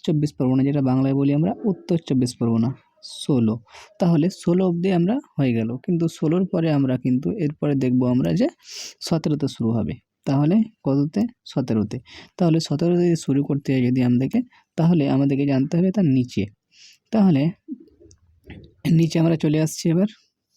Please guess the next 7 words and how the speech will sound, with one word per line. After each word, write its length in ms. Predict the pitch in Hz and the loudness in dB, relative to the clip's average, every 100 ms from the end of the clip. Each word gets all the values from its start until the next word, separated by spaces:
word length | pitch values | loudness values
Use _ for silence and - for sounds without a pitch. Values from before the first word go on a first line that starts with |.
| _ _ _ _ _ _ _ _ _ _ _ _ - | _ _ _ _ _ _ _ _ _ _ _ _ -2
নিচে 260 | 151 151 196 220 _ - _ | 0 0 -2 -4 _ -20 _
সতেরো 340 | - 123 160 165 | -6 -4 0 2
আমার 200 | 160 160 | 2 2
নম্বর, 280 | 151 147 165 | 2 0 -2
ষোলো 220 | - 139 | -2 0
নম্বরে 280 | 147 151 156 | 2 0 -2
শুরু 220 | - | -2